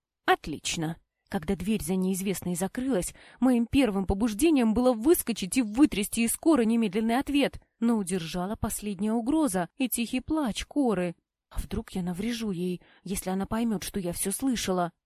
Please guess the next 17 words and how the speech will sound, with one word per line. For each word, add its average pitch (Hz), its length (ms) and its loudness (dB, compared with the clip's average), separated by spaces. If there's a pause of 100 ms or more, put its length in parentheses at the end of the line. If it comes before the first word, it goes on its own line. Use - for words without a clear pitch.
(360)
Сначала 175 460 -4
надо 185 240 -4
разузнать, 196 520 -2
что - 360 -6
такое 220 400 -2
эта 196 120 -4
клятва 196 380 -4
верности. 170 640 -2 (320)
Вдох-выдох, 180 1000 -6 (200)
в 240 160 0
носу 220 300 -4
защипало 214 600 -2
от - 100 -6
подступивших - 720 -6
слез. 254 460 -2 (400)
Надо 233 460 4
же! 180 220 -4